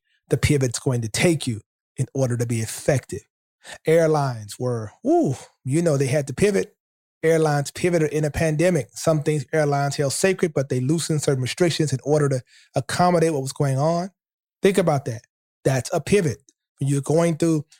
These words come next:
security, you think about this for a moment. They had this three-ounce liquid, right? All you can take is three ounces of liquid, none more. T S A changed it during the pandemic. Now you can take the larger bottle of sanitizer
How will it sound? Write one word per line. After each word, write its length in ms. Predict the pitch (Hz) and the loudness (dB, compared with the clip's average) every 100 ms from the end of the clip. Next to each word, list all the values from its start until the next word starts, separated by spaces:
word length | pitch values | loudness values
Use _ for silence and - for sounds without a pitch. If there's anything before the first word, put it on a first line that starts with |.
| - | -8
security, 480 | 143 - 180 165 131 | -8 0 2 4 0
you 80 | |
think 200 | 147 175 | 0 0
about 260 | 165 127 156 | 0 0 0
this 120 | 151 | 0
for 100 | - | 0
a 20 | |
moment. 160 | 147 139 | 0 2
They 60 | 156 | 2
had 160 | 151 | 2
this 120 | 143 - | -2 -2
three-ounce 1120 | 156 175 180 175 _ _ _ 151 156 160 - - | 0 2 2 -2 _ _ _ -2 0 0 -4 -4
liquid, 500 | 147 160 - 175 - _ _ | 0 0 0 -2 -2 _ _
right? 380 | 151 156 170 - _ - | 2 2 2 -4 _ -8
All 160 | 127 | -2
you 100 | 151 | -2
can 80 | 156 | 0
take 140 | 165 147 | -2 -4
is 80 | - | -2
three 220 | 160 165 | 0 2
ounces 300 | 165 147 156 | 0 0 2
of 60 | |
liquid, 340 | 151 170 165 127 | 2 2 0 -2
none 420 | 135 143 156 160 | -2 0 0 0
more. 420 | 156 160 175 175 _ | 0 0 0 -4 _
T 200 | - 165 | -4 0
S 200 | 151 - | 0 2
A 100 | 160 | -2
changed 460 | 143 - 165 175 175 | -2 -2 0 0 -2
it 100 | 165 | -2
during 160 | 147 143 | -2 0
the 60 | |
pandemic. 560 | 135 143 135 175 180 131 | 0 0 2 2 2 0
Now 100 | 156 | -2
you 160 | 156 | -2
can 140 | 160 135 | -4 -2
take 240 | 156 156 | -2 -4
the 200 | 113 98 107 | -8 -8 -4
larger 460 | 123 156 160 160 | 0 0 0 0
bottle 340 | 147 151 160 147 | -2 -2 -2 -2
of 60 | |
sanitizer 640 | - 165 165 170 165 170 | 2 2 2 -2 -4 -6